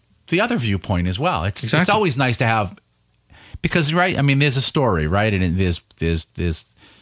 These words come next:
Speaker 1: somewhere in the middle is kind of where it all happens. So, uh, yeah, th-, I think that's gonna be cool. So, and I think as it stands right now, I think next week we will be running the part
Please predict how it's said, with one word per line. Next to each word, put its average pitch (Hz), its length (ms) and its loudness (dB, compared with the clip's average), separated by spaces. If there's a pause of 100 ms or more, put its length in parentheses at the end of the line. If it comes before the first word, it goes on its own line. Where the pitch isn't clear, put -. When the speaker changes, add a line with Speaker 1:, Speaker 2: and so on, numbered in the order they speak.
(120)
Speaker 1:
somewhere 180 340 0
in 143 80 2
the 131 80 4
middle 131 320 2
is 98 300 0
kind 117 240 2
of 101 260 -2
where 101 160 2
it 95 60 2
all 90 160 2
happens. 78 480 0
So, 67 320 -2
uh, 65 240 -4 (180)
yeah, 139 200 0
th-, 87 120 -4
I 156 140 2
think 208 120 -2
that's 208 140 -2
gonna 196 160 -4
be 190 80 -4
cool. 117 320 -2 (560)
So, 104 360 0
and 123 380 2
I 123 80 2
think 220 380 0 (1200)
as 165 140 2
it 175 100 2
stands 190 320 2
right 139 160 2
now, 131 340 4
I 98 100 2
think 139 400 -2
next 113 480 -2
week 107 500 -2 (160)
we 95 160 0
will 90 100 0
be 92 160 2
running 92 520 2 (760)
the 85 300 -2 (320)
part 110 260 -2